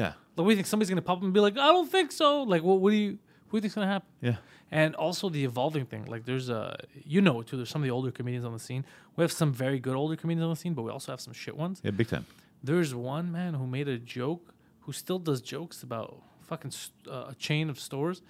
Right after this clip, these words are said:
Speaker 1: that don't even exist, that haven't existed in, like, fifteen years in,
Speaker 2: Yeah.
Speaker 1: in Canada. And he's like, "Oh," it's just,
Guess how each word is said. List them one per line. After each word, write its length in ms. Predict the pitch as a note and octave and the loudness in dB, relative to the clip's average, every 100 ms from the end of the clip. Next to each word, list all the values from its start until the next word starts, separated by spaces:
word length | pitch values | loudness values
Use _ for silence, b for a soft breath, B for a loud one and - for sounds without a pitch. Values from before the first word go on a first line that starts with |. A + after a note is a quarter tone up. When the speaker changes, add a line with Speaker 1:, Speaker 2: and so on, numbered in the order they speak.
| b b b - | b b b -8
Speaker 1:
that 160 | A#2 A#2+ | -6 0
don't 160 | C#3+ D#3 | 2 4
even 140 | C#3 | 4
exist, 320 | B2+ A#2+ D#3+ - | 0 -2 -2 0
that 80 | |
haven't 160 | C3 D3 | 0 2
existed 300 | B2 C#3+ C#3 | 0 -4 -4
in, 60 | B2 | -6
like, 100 | A2+ | -8
fifteen 320 | C#3+ - C3+ | -10 -4 -2
years 300 | B2+ C#3+ A#2 | 0 -2 -4
in, 200 | B2 A#2 | -8 0
Speaker 2:
Yeah. 260 | A2 G2+ C2+ | 4 4 4
Speaker 1:
in 80 | A#2+ | -2
Canada. 300 | A#2+ A2 A2+ B B B B B - | -4 -6 -8 B B B B B -4
And 320 | C3 C3 B2+ | 0 0 0
he's 140 | C3 B2+ | 0 -4
like, 160 | C3 - _ - - - - - | -6 -12 _ -20 -20 -18 -14 -10
"Oh," 260 | D3+ - - | -10 -10 -14
it's 160 | - - | -10 -8
just, 220 | C3+ | -8